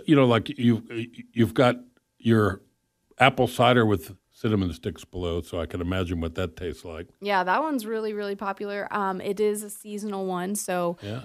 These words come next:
Speaker 2: I'll get that back here in the fall. Um, and my best sellers right now, uh, it's a shark juice.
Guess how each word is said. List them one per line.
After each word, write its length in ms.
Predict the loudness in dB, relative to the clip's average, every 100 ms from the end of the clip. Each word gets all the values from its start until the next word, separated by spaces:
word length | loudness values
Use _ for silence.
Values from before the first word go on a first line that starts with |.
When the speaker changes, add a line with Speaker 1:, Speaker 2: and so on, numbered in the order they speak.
| -14 -4
Speaker 2:
I'll 240 | 2 2 2
get 180 | -2 0
that 180 | 0
back 280 | 0 -4 -4
here 200 | -4 -4
in 100 | -4
the 80 | -6
fall. 720 | -6 0 2 2 0 0 -4 -6
Um, 540 | -2 0 0 -2 -8 -12 _ _ _
and 480 | -8 -6 -4 -4 -8 -14 -20 _ -20 _ _ _ -4
my 160 | 0 2
best 300 | 2 0 0
sellers 400 | -2 -2 -2 -2
right 180 | -2 -2
now, 520 | -4 -2 -2 0 -2 -2
uh, 360 | -2 -2 -4 -6
it's 160 | -8 -6
a 60 |
shark 380 | -8 -4 -4 -4
juice. 520 | -8 -8 -6 -8 -12